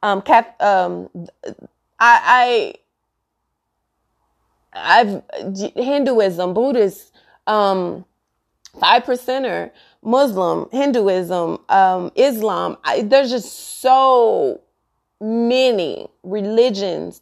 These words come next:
that you can name, and, and practices and organizations that,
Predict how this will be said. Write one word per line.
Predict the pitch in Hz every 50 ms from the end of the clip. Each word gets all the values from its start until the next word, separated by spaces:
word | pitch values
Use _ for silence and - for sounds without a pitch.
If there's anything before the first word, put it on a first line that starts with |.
| _ _
that | 202 185 180 - -
you | 247 233
can | 240 226 196 185 185 185
name, | 180 180 196 220 214 180 151 - 78 80 104 -
and, | 190 190 185 185 185 170 - -
and | 190 185 175 175 170 170 - - - _ _ _ _
practices | - - 233 277 269 - 208 196 - - 170 165 170 151 170
and | 170 165 165 170 - - _ -
organizations | 214 240 240 220 240 214 196 190 170 165 185 208 247 262 - - - 185 156 143 135 - - _ _ - - - - - - - - _
that, | - 180 196 233 220 220 214 208 202 196 165 - - _ _